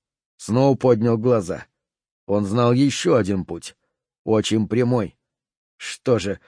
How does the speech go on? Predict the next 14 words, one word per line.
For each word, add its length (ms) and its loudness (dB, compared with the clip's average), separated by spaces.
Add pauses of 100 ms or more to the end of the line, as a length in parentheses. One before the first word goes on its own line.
(340)
подумал 380 2
он, — 180 2 (600)
«раз 340 2
они 220 2
сами 380 2
это 200 0
хотят». 560 -2 (1040)
«Станция 680 2
переработки 720 4
фекальных 600 2
вод 220 4
на 160 0
Нижнем 420 4
Гудзоне. 540 2